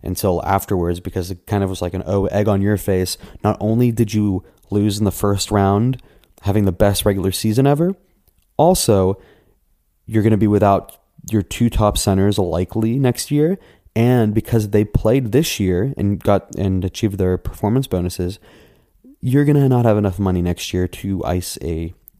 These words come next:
good enough roster. I think they're probably still gonna be a playoff team, but they're losing a lot of guys to U F A. I think they're losing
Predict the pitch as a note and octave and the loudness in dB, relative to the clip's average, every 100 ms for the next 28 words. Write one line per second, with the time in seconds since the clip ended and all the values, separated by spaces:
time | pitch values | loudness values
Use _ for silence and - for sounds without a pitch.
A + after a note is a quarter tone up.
0 | G2+ F#2+ _ _ A2 F#2+ F#2 - E2+ F2+ | -20 -20 _ _ -2 0 -2 -4 -4 -4
1 | - - - - - F3 G#3 - G2 F#2 | -4 -12 -14 -12 -2 0 2 2 0 0
2 | - F#2 F2 D2+ - E2 F2+ F#2 - - | -4 -4 -4 -4 -4 -2 -2 -2 -8 -12
3 | - - _ - - _ _ _ _ - | -12 -20 _ -20 -20 _ _ _ _ 0
4 | D3+ C3+ - - _ _ _ _ _ _ | 0 -4 -10 -14 _ _ _ _ _ _
5 | _ _ _ _ _ _ G#2+ A2 A2+ G2 | _ _ _ _ _ _ 0 2 2 0
6 | E2+ E2 E2+ E2+ G2+ G#2+ G2 G2+ G2+ G2 | -2 -2 0 2 2 4 2 2 0 0
7 | - F2 E2 D2+ F#2 F2+ F2 F2 F2 F2+ | 0 0 0 -2 -2 -2 -4 -4 -4 -4